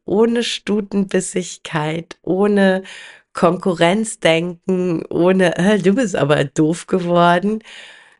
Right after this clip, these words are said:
ähm, sondern einfach auf Augenhöhe.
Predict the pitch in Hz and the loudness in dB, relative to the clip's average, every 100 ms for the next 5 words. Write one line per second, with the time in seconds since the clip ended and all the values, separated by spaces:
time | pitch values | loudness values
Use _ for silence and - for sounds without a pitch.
0 | _ - 170 175 175 180 175 170 175 170 | _ -2 0 0 -4 -8 0 2 2 0
1 | 175 - 170 190 190 180 180 - _ - | -2 -4 -4 -2 -2 -2 -6 -20 _ -2
2 | 175 180 - - 185 226 233 220 196 185 | -2 -4 -10 -2 0 2 2 0 2 2
3 | 180 180 180 | 4 4 2